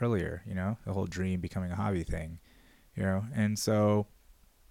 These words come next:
the thing about film was that I, I, in order to make a living learning to make films, I had to work in film, working in film is hard. You know, production is not easy. Ten, twelve hour days, sixteen hour days are not uncommon.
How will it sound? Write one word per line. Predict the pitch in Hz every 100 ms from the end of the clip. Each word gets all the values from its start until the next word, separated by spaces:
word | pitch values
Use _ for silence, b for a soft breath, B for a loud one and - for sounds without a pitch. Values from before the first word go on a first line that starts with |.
| - - - _ - - -
the | 123 117 110 107 107 -
thing | 160
about | 135 127
film | - 180 170
was | 151 135
that | 135 127 113
I, | 113 117 117
I, | 104 117 104 -
in | 113
order | 117 113 107
to | 113 101 95 87 - _ - - -
make | 107
a |
living | 110 135 110 95 87 - - _ b b b b -
learning | 113 113 101
to |
make | 104 104
films, | 165 143 113
I | 104
had |
to | 101
work | 143 135
in | 98
film, | 90 92 90 87 - b b b b -
working | 107 135 101
in |
film | 85 110 95
is | 80
hard. | 127 156 87
You | 85
know, | 85
production | - 110 - 104
is | 82
not | 98 92
easy. | 101 87 78 78
Ten, | 92 85 90 90 90 87
twelve | - 90 90 87 85
hour | 87 87
days, | 82 87 87
sixteen | - - 107
hour | 101 101
days | 107 107 104
are | 101
not | 101
uncommon. | 101 98 104 98 95 95 92